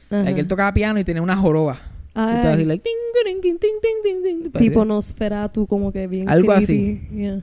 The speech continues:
Speaker 2: Tenía un Nosferatu vibe, Damirón.
Speaker 1: <laughs>
Speaker 2: Porque esto fue en los setenta y ya, y ya ellos estaban en sus setenta prácticamente.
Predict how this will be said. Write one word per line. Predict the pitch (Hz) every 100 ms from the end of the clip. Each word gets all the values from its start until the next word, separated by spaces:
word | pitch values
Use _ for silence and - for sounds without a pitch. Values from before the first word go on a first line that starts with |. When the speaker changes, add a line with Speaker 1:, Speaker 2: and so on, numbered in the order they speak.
| -
Speaker 2:
Tenía | - 151
un | 170
Nosferatu | 180 180 - 170 165 165 160
vibe, | 143 139 135 127
Damirón. | 123 127 123 123
Speaker 1:
<laughs> | 123 202 233 196 233 - - - - - - -
Speaker 2:
Porque | 131 143
esto | 170
fue | 170
en | 196
los | 190
setenta | 208 165 185 220 190 147
y | 143 147
ya, | 143 156
y | 156 156
ya | 143 165
ellos | 214 226
estaban | 196 - 202 208
en | 165
sus | 143 135
setenta | 135 139 151 110
prácticamente. | 107 - 113 107 123 -